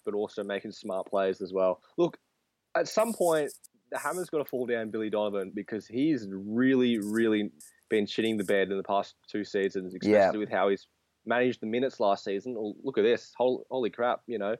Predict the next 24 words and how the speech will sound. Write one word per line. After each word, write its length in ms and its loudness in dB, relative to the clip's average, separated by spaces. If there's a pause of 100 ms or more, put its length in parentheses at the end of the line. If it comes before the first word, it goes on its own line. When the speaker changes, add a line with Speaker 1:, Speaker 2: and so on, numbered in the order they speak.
(320)
Speaker 1:
Victor 180 2
Oladipo 420 2
and 100 -2 (160)
De-, 80 -6
Domantas 580 -2
Sabonis, 500 2 (300)
suddenly 300 2
they're, 260 4
what, 280 0
they're 180 2 (420)
really 180 4
productive 440 -2
players 260 -2
in 60 -10
Indiana. 440 -2
It's 140 -6
almost 220 -6
as 100 -16
if, 220 0
you 80 -4
know, 100 2
as 120 -2
soon 180 0
as 220 -4